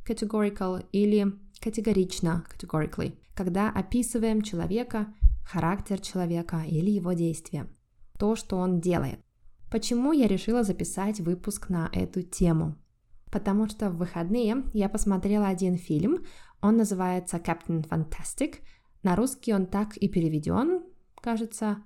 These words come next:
«Капитан Фантастик». Это не очень новый фильм, две тысячи шестнадцатого года, я думаю. Но я почему-то никогда о нём не слышала до прошлых выходных. Так что, может быть, вы его уже смотрели,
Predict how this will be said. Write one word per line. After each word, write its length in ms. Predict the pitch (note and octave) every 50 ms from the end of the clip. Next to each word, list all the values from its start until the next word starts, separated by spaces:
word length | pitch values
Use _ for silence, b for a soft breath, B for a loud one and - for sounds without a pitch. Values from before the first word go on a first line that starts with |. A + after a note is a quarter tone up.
| - -
«Капитан 520 | - G3 - G3 - - F#3+ F#3 F#3+ F#3
Фантастик». 760 | F3+ - F3+ E3 E3 E3 D#3+ C#3+ C3+ - - - D#4 D#4+ - - - - _ _ _ - - - -
Это 160 | D4 C#4 -
не 120 | F#4 D4+ B3+
очень 380 | A3 A3+ A3 - - G3 F3
новый 240 | E3 D#3+ D3+ D3+ F3+
фильм, 460 | F3+ - A#3+ A#3+ A#3+ C4 B3+ B3+ A#3 - _ _ _ _ -
две 280 | - G3+ F3+ F#3 F#3+ F3+
тысячи 460 | F#3 - G3+ G3+ G3+ - - - F3+
шестнадцатого 720 | - F3 E3+ - G3 F#3 F#3 F3+ - - - E3+ E3+ E3+
года, 360 | D#3+ E3 F#3 A#3+ A#3+ - D3+ -
я 100 | - E3+
думаю. 320 | E3 - E3 E3+ E3+ - - _ _ _ - -
Но 140 | G#3 F#3
я 160 | F3 F3 A3 C4
почему-то 520 | F4 E4 E4+ - - C4 C4 C4 C4 C4
никогда 640 | A3+ G3+ G3 F#3+ F3+ F3+ E3+ F#3 G#3+ B3+ D4 C#4+ - -
о 80 | F#3+
нём 260 | F3 F3 F3+ G#3+ A#3
не 120 | A3+ A3 G#3+
слышала 580 | G#3 - G#3+ G#3+ G#3 G#3 - F3+ E3+ E3+ - -
до 320 | - E3+ F3 F#3 G#3+ A3+
прошлых 720 | G#3 G3+ - - G3 F#3 F#3+ G#3 - - - G3 G3 -
выходных. 580 | - F#3+ - - F#3 F3+ G3 F3 F3+ - - - - - _ _ _ - - - -
Так 160 | - A3 A3 A3
что, 220 | - - - G#3+
может 320 | G#3 G#3+ A#3 B3 B3+ A3
быть, 200 | G#3 A3 G#3+ G#3+
вы 180 | G#3 F#3+ G#3+ A3+
его 200 | A3 G#3 G3 G3+
уже 240 | G3+ G3 G3 G#3 G#3+
смотрели, 800 | G#3+ G#3 G#3 G3+ G3+ - G#3 A#3 G#3 G3 G#3 D4 - - -